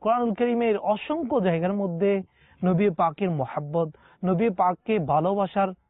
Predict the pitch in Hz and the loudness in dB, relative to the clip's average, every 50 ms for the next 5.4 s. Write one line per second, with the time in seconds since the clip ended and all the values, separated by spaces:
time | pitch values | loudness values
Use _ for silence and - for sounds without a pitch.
0 | _ _ - - 151 - - 170 165 - - 196 175 185 208 208 - - - 151 | _ _ -6 -6 -6 -2 -2 -2 -2 0 0 0 2 2 0 -2 -2 -4 -10 -10
1 | 131 _ - 127 117 107 107 110 123 _ _ _ _ _ _ - 196 214 202 254 | -10 _ -12 -10 -10 -10 -14 -14 -16 _ _ _ _ _ _ 0 0 2 4 4
2 | 269 262 214 240 240 254 - - - 247 240 240 220 226 247 240 233 240 247 240 | 2 2 2 0 0 -2 -2 -2 -2 0 0 2 0 2 0 0 2 2 0 0
3 | 208 - 247 233 233 240 240 240 208 - 247 247 247 240 _ - - - - - | 0 -2 -2 0 0 0 -2 -2 -4 -2 0 0 0 -2 _ -10 -20 -20 -16 -6
4 | - 202 233 262 269 233 240 185 - - 196 180 147 190 180 185 180 180 170 156 | -2 -2 0 0 2 0 0 -2 -2 -2 -2 -2 0 0 0 0 0 0 -2 -4
5 | - 180 160 - 208 208 214 220 | -6 -6 -4 -2 0 0 0 0